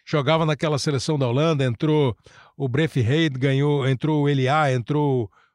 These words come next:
Van der Vaart, o técnico era, é, Bert van Marwijk. A Espanha era dirigida pelo Vicente Del Bosque. Entraram no jo-, no jogo o Fábregas, que acabou de ser citado aí,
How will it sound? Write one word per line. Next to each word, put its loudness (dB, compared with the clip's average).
Van -2
der 0
Vaart, 0
o -2
técnico -2
era, 0
é, -2
Bert 0
van 0
Marwijk. 0
A -6
Espanha -2
era -2
dirigida 0
pelo 0
Vicente -2
Del 2
Bosque. 0
Entraram 2
no 0
jo-, 0
no 0
jogo -2
o -4
Fábregas, 0
que -4
acabou -4
de -14
ser -6
citado -6
aí, -4